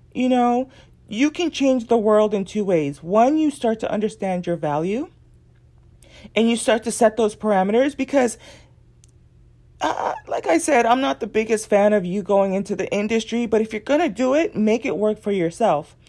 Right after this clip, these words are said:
Um, this is give-, taking me back, and I wanna go back to the second thing that, that helps you too. But <clears throat> a lot of you, for, especially for my Divine Feminines, I did a podcast a couple of days ago, about a week ago, <clears throat>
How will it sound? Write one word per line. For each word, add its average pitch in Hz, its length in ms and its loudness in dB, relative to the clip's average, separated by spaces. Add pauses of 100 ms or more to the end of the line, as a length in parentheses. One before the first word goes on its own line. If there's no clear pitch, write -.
(400)
Um, 202 360 4
this 247 180 -2
is - 220 -8
give-, 214 260 0
taking 247 280 -2
me 240 140 0
back, 185 300 2
and 196 100 0
I - 20 2
wanna 202 180 0
go 185 120 -2
back 185 180 -2
to 180 80 -14
the 170 80 -4
second 180 380 -4
thing 180 160 -4
that, 156 280 -6
that 175 120 -2
helps 170 240 -4
you 175 80 -8
too. 170 220 -8
But - 440 4 (800)
<clears throat> - 680 -18
a 233 60 6
lot 269 180 4
of 320 120 2
you, 285 240 4
for, 262 100 -2
especially 240 360 -2
for 240 100 -6
my 220 120 2
Divine 196 320 0
Feminines, 202 420 0
I 196 80 4
did - 180 -2
a 320 60 2
podcast 214 640 -2
a 180 40 -12
couple 220 340 -2
of 196 100 -2
days 180 260 0
ago, 165 200 -2
about 160 220 2
a 160 60 0
week 190 220 -6
ago, 165 500 -2
<clears throat> - 140 -12